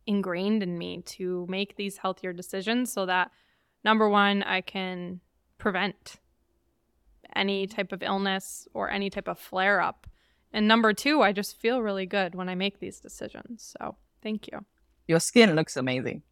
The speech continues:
Speaker 1: Thank you. It didn't, didn't always. <laughs>
Speaker 2: <laughs>
Speaker 1: Mold exposure made my skin really bad, but that's a whole other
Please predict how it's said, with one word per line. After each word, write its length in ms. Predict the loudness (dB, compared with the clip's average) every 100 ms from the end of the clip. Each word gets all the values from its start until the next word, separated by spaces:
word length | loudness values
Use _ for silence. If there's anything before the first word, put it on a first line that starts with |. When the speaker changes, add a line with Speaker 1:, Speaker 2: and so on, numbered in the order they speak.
| -8
Speaker 1:
Thank 340 | -4 -4 -6
you. 440 | -4 -2 -2 -4 -8 _ _ _ -18
It 140 | -12
didn't, 320 | 0 2 2 10
didn't 260 | 12 12
always. 560 | 12 12 10 4 -2 -16
<laughs> 40 | _ -20 _ 10 12 12 10 8 -16 -14 -12 -14
Speaker 2:
<laughs> 480 | -14 0 8 10
Speaker 1:
Mold 400 | 12 12 12 12
exposure 880 | 12 6 10 10 12 10 10 10 8 2 _ _
made 240 | 2 4 6
my 120 | 2
skin 300 | 2 0 2
really 240 | 2 0
bad, 320 | 0 -2 -2 -6
but 140 | -2
that's 220 | 0 0
a 40 | -4
whole 240 | -2 -2
other 400 | -2 -4 -6 -8